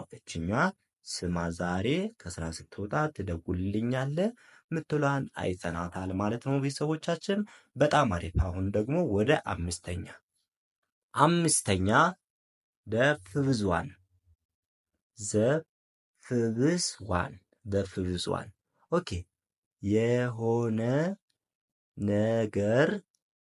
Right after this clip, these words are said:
ላስቸግርሽ ነበር፣ ፊቃደኛ ከሆንሽ።" በጣም አሪፍ። ይሄኛው አሁን ብዙ ሰው፣ እ፣ የሚጠቀመው አይነት አባባል ነው።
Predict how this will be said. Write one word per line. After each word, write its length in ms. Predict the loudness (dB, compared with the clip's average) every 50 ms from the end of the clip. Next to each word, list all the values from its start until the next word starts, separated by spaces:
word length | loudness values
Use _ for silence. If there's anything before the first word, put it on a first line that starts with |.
| _ _ _ _ _ _ _ -4
ላስቸግርሽ 1400 | 0 0 2 2 2 2 0 -2 -4 -6 -8 -6 -2 -2 -2 -2 -2 -6 -4 0 0 2 2 2 2 2 0 -2 -4 -6 -10 _ _ _ _ _ _ _ _ _ _ _ _ _ -6
ነበር፣ 720 | -4 -2 0 0 -2 -2 -6 _ _ -4 -2 -2 -2 -4 -8 -14 _ _ _ _ _ _ _ _ _ _ _
ፊቃደኛ 920 | _ -6 -4 -4 -2 -2 -2 -2 0 0 0 0 0 0 0 0 0 0 0 0 0 0 0 -2 -4 -6 _ _ _ _ _ _ _ _ _ _ -12
ከሆንሽ።" 560 | -6 -4 -4 -4 -4 -4 -4 -4 -4 -2 -2 -2 -2 -4 -6 -10 _ _ _ _ _ _ _ _ _ _ _ _ _ _ _ _ _ _ _ _ _ _ _ _ _ -8
በጣም 240 | -6 -2 -2 -2 -2
አሪፍ። 240 | -2 -6 -8 -12 -18 _ _ _ _ _ _ _ _ _ -8
ይሄኛው 360 | -4 -4 -2 -2 0 0 0 0
አሁን 220 | -2 -2 -2 -4 -4
ብዙ 200 | -4 -4 -6 -6 -6 -6
ሰው፣ 200 | -2 0 2 2 2 0 -2 _ -20 -20 -20 -16 -6 -2
እ፣ 80 | 0 2 2 2 2 2 2 0 0 -2 -6 _ _
የሚጠቀመው 720 | -4 0 0 0 0 -2 -2 -4 -2 0 -2 -2 -2 -2
አይነት 280 | -2 0 0 0 0 0 0
አባባል 480 | -2 -2 0 0 0 0 -2 -4 -4 -6 -8
ነው። 140 | -10 -10